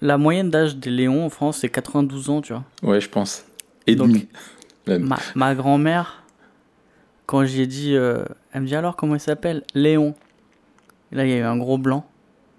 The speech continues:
Speaker 1: Après, elle a rigolé. Elle fait, « Mais tu te moques de moi, hein. » <laughs> Avec son accent. «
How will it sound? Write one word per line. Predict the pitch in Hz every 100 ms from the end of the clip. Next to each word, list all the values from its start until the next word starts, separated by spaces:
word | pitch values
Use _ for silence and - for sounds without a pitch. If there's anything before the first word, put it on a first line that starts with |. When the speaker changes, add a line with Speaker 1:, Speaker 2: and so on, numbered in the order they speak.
| _ -
Speaker 1:
Après, | - 139
elle |
a | 131
rigolé. | 135 127 131 147 165 - - - - - -
Elle | -
fait, « | - 131 127 - - - - - - - -
Mais | 135 131
tu | - 131
te | 147
moques | 139 139 147
de | 143
moi, | 190 202 185 151
hein. » | 139 165 - - - - 139 151 - 165 -
<laughs> | 160
Avec | 190 160
son | 185 160 156
accent. « | 151 - 160